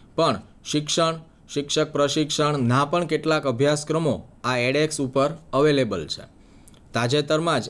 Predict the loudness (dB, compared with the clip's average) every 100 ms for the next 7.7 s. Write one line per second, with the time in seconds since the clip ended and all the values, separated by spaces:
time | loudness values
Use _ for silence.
0 | -6 -2 0 0 0 0 2 2 2 -2
1 | -10 -20 -10 -4 -4 -4 -4 -2 0 0
2 | 0 0 0 0 0 -4 -2 0 2 2
3 | 2 2 2 2 0 2 2 0 0 -2
4 | 0 2 4 4 2 0 2 2 2 -2
5 | -2 -6 -10 -20 -20 -20 -20 -20 -12 -4
6 | -2 0 2 2 2 2 0 2 2 2
7 | -2 2 4 4 0 -4